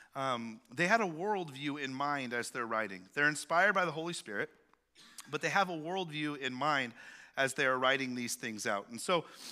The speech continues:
I want to read Deuteronomy chapter thirty-two, verses eight through nine to really set the stage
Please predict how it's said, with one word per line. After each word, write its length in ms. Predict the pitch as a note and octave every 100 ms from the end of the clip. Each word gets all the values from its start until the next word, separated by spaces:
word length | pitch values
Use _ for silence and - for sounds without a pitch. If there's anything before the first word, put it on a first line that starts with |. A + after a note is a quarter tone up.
| -
I 100 | F3+
want 200 | B3+ B3+
to 140 | - F#3
read 380 | D#3+ F#3+ E3+
Deuteronomy 520 | C#3+ F#3 E3 D#3 D#3 C#3+
chapter 380 | - D#3+ D3
thirty-two, 720 | C3 D#3+ D3+ C#3+ - D3 A#2+ A#2+ - - _
verses 480 | B2 D#3+ - D3+ C3 -
eight 260 | E3+ F3+ -
through 200 | D3+ C#3+
nine 460 | C#3 C#3 B2+ A#2
to 140 | A2 A#2+
really 260 | C3 D#3
set 320 | C3 - D#3
the 80 | C3
stage 560 | - - B2 G#2+ G2+